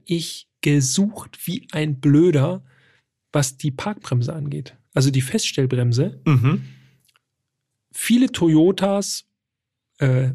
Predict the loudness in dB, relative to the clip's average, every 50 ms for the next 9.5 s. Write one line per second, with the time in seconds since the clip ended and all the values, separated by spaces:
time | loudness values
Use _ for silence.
0 | -4 -2 -2 0 0 -2 -6 -10 -14 -16 _ -12 -6 -2 2 2 4 4 4 2
1 | 0 -2 -2 -2 -2 -2 -2 -6 _ -2 0 0 0 0 0 0 2 2 2 0
2 | -2 -4 -10 -12 -18 -20 -10 -2 0 2 4 4 4 6 6 6 6 4 2 0
3 | -6 -8 -4 -2 0 0 0 -2 -2 -2 2 2 2 2 2 0 0 0 0 0
4 | 0 0 0 0 -2 -2 -4 -2 0 0 0 0 0 0 2 2 2 2 2 -2
5 | -4 -8 -20 _ _ _ _ -4 0 2 2 4 4 4 4 4 4 4 4 4
6 | 4 2 2 0 -2 -4 -8 _ -2 0 2 2 2 2 0 0 2 2 4 4
7 | 4 2 0 -6 -10 -4 0 2 2 2 2 0 -2 -4 -2 0 0 0 0 -4
8 | -4 -2 -2 0 0 2 2 2 2 2 2 0 2 2 2 2 2 2 2 2
9 | 4 4 4 4 2 0 0 -2 -4